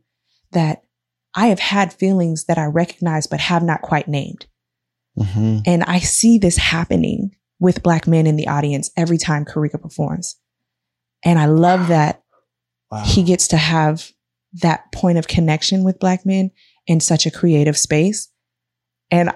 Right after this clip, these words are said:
Speaker 1: I love when he announces the Men's Wellness Fellowship, because I already know. I'm like, I already know. I'm like, "That shit is finna be packed." <laughs> Like, it's finna be packed because you just vetted yourself. In my opinion, like, I feel like, "Okay, this is what you talking about?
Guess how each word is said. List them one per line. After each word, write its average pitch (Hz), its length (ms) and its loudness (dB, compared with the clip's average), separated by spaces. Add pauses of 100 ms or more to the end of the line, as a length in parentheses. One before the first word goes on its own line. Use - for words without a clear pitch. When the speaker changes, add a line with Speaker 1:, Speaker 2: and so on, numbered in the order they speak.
Speaker 1:
I 165 140 2
love 175 440 4
when 175 120 2
he 180 140 2
announces 156 480 0
the 160 80 -4
Men's 147 280 -2
Wellness 170 360 -2
Fellowship, 156 380 -4
because 170 220 2
I 143 120 2
already 170 440 2
know. 165 240 2
I'm 170 200 0
like, - 300 -4
I 233 120 2
already 262 200 6
know. 285 120 4
I'm 247 140 2
like, 147 180 0
"That 160 220 -2
shit - 160 -8
is - 140 -8
finna 131 160 -4
be 82 100 -4
packed." - 400 -4
<laughs> - 60 -20
Like, 554 800 -2 (180)
it's 339 240 0
finna 381 160 -2
be 392 100 2
packed 453 240 0 (300)
because 254 260 4
you 262 60 4
just 233 200 4
vetted 240 260 4
yourself. - 420 -2 (140)
In 226 120 4
my 226 180 4
opinion, 196 420 4
like, 175 200 0
I 165 60 -4
feel 180 200 0
like, 165 260 0 (800)
"Okay, 214 420 0 (800)
this 202 140 2
is 220 100 4
what 220 180 2
you 226 60 -2
talking 240 280 0
about? 294 300 -2